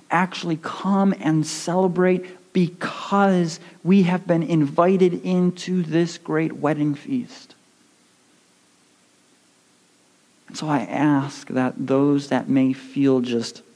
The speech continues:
weighed down by life's circumstances, that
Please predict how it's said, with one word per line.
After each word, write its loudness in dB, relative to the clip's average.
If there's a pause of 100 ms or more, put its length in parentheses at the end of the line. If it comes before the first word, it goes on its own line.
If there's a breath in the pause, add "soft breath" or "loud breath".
(960)
weighed 2
down 2
by 2
life's 0
circumstances, -4
that -4